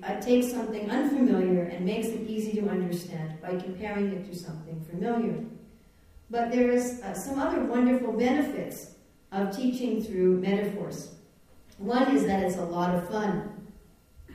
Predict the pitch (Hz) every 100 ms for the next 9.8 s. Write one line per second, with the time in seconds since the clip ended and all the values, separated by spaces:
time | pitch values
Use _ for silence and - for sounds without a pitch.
0 | - - - - - _ _ _ _ _
1 | _ _ 220 214 208 208 233 240 226 220
2 | 202 190 - - 220 220 220 185 160 -
3 | - 165 - 196 196 202 196 190 180 -
4 | - 196 196 196 170 160 - - - -
5 | - _ - 170 165 170 170 - 240 233
6 | 202 190 180 160 160 165 175 175 180 185
7 | 180 - 208 196 190 170 175 180 190 185
8 | 190 175 175 - 175 165 165 165 160 175
9 | 196 190 190 - 170 160 160 -